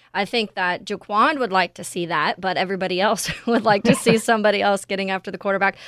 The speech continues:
Speaker 1: Final one, uh, for you, Aaron, before I let you go. So are there any guys right now at this point, as we're entering camp, that you think may surprise some people in whether they make the team, uh, or some guys that may surprise us and may,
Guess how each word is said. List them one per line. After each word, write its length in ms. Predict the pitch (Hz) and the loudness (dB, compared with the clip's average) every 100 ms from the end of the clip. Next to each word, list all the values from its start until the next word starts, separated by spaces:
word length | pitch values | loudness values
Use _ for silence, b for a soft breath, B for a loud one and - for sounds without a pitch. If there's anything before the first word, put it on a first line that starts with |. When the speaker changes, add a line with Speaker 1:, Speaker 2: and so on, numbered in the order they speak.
| B - | B 2
Speaker 1:
Final 240 | 240 269 | 4 4
one, 280 | 240 226 214 | 4 0 0
uh, 180 | 208 202 | 2 2
for 140 | 202 208 | 0 -2
you, 80 | |
Aaron, 180 | 202 208 | -2 -4
before 240 | 196 208 196 | -4 0 0
I 100 | 190 | 2
let 140 | 185 | -2
you 80 | 185 | -2
go. 200 | 190 180 | 0 0
So 180 | 214 190 | 2 2
are 140 | 208 | 2
there 180 | 226 247 | 2 2
any 220 | 247 294 269 | 2 0 2
guys 380 | 226 214 214 B B - | 2 2 -2 B B -4
right 140 | 208 220 | -2 2
now 160 | 214 | 2
at 40 | 196 | 0
this 140 | 202 | -6
point, 200 | 190 180 | -6 -6
as 140 | 180 | -6
we're 80 | 185 | -6
entering 400 | - 196 202 196 | -6 -4 -4 -4
camp, 400 | - 190 175 - B B _ | -4 -4 -4 -6 B B _
that 160 | 180 - | -4 -4
you 340 | 190 233 247 | -6 -4 -4
think 400 | 247 233 220 - | -4 -6 -6 -6
may 220 | 208 202 | -4 -4
surprise 520 | 202 190 - 202 220 226 | -4 -8 -6 -2 -2 -2
some 200 | 226 214 | -8 -10
people 580 | 220 202 214 214 214 - | -12 -8 -4 -2 0 -2
in 180 | 202 196 | -4 -4
whether 300 | 196 190 190 | -4 -4 -4
they 340 | 180 175 170 - - _ - | -4 -4 -8 -14 -20 _ -10
make 460 | 190 202 262 - 233 | -4 -2 -2 -6 -8
the 120 | 220 | -8
team, 560 | - 226 254 330 349 190 _ | -6 -2 -2 -2 -8 -12 _
uh, 220 | 113 196 - | -6 -4 0
or 500 | 226 302 254 226 226 b b _ | 2 4 4 2 -2 b b _
some 180 | 220 226 | -2 2
guys 280 | 208 208 | 2 2
that 160 | 208 196 | -2 -2
may 160 | 202 208 | -2 -4
surprise 460 | 196 - 208 196 | -6 -2 0 0
us 200 | 202 190 | -4 -4
and 280 | 196 190 180 | -6 -6 -8
may, 220 | 190 185 | -6 -6